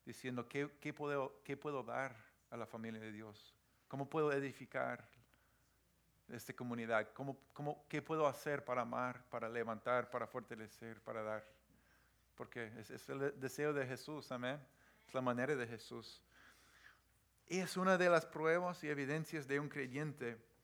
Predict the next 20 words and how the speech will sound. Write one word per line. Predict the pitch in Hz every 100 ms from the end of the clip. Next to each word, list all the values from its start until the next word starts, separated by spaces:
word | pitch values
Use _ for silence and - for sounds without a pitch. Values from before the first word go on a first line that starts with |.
| _ _ - - _ _ _ 127
Um, | 127
como | - 156 151
dice | 156 -
en | 165 139
primera | 147 151 160
de | 156
Juan | 151 151 151
tres | 147 156 151
catorce. | 147 135 147 139 - 117 110 _ _ _ _ _ _ _ -
¿Podemos | 143 180 175
leerse | 160 156 156 151
juntos? | 139 151 - - - _ - - - - _ - _ _
"Nosotros | 156 165 - 208 220 220 214
sabemos | - 156 143 156 208 226 233 214 -
que | 156 160
hemos | 185 196 -
pasado | 143 117 - 156 185 180
de | 147
la | 139
muerte | 127 131 160 - 175 175